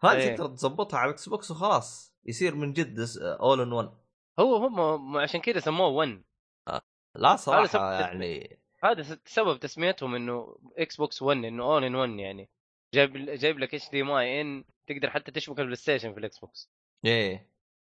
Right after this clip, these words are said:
Speaker 2: إيه. سويتها؟ جربتها ولا ما جربت هذه الحركة؟
Speaker 1: جربتها من زمان.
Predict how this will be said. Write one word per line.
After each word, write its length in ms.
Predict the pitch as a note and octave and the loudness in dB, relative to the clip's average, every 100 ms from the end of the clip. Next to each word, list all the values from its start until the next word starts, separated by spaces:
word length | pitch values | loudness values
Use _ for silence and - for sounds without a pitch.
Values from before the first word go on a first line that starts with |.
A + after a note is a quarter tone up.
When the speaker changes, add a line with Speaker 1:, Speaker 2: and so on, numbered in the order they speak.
| A#2+ | -2
Speaker 2:
إيه. 340 | A#2+ G#2 G2 | 0 0 -4
سويتها؟ 460 | - D3+ G3+ A3+ C4+ | 2 4 4 2 0
جربتها 360 | F#3 F#3+ G3 | 0 -2 -2
ولا 80 | B3 | -2
ما 80 | E3+ | 0
جربت 280 | D3+ B2+ A#2+ | -2 -6 -8
هذه 120 | A2 | -8
الحركة؟ 360 | A2 A#2+ C3 - _ _ _ | -6 -6 -8 -18 _ _ _
Speaker 1:
جربتها 360 | C3+ G3+ G#4+ C#3 | 0 2 2 0
من 100 | B2 | -2
زمان. 720 | B2 B2+ B2 A2+ A2 G#2+ F#2+ | 0 2 4 4 2 0 -6